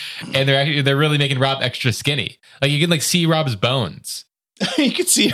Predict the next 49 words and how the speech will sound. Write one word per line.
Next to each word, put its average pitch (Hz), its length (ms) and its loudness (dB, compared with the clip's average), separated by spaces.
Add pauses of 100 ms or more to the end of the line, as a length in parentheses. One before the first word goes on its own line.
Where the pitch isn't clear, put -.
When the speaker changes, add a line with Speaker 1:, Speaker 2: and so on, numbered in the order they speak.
Speaker 2:
Rob's - 420 2
bones. - 400 -6
<laughs> 403 120 0 (1000)
No, 156 200 4
that's, 156 160 0
that's, 185 340 0 (240)
yeah, 381 140 2
'cause 339 180 -2
he, 370 140 0
he's 370 240 -2
got, 349 400 -2
I 247 80 0
mean, 262 260 0 (960)
I - 200 -2
don't 165 180 2
ever 135 220 2
wanna 123 320 0
punch 139 320 0
down 123 300 2
on 120 260 -2
somebody's 151 340 -2
body, 226 380 0
but, 160 160 -2
like, 170 200 -2
he's - 200 -10
got 359 240 -8
jowls 262 460 0
and 196 80 0
he 208 80 2
didn't 240 240 2
used 330 300 0
to. 147 220 2
And 143 80 0
it's 147 140 -2
like, 190 180 -4
why 277 80 0
did 302 100 0
they 320 80 -2
come 262 220 -2
back? 233 600 -2
Speaker 1:
Yeah. 131 560 0
And 165 480 0
they 180 80 4
Speaker 2:
It's 214 120 2
Speaker 1:
also, 220 140 -2
Speaker 2:
like 196 120 -2
Speaker 1:
well, 214 160 0
not 254 180 0
even 240 260 -2